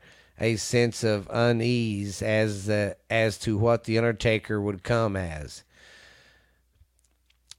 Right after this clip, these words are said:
Feeding into the supernatural gimmick of the dead man,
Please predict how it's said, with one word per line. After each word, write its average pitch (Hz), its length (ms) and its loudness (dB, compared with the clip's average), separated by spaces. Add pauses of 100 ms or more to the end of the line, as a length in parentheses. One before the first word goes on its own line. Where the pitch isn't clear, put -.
Feeding 147 320 2
into 135 420 4
the 123 240 2
supernatural 123 960 2
gimmick 113 500 2
of 107 200 2
the 104 100 -4
dead 113 320 2
man, 87 460 -4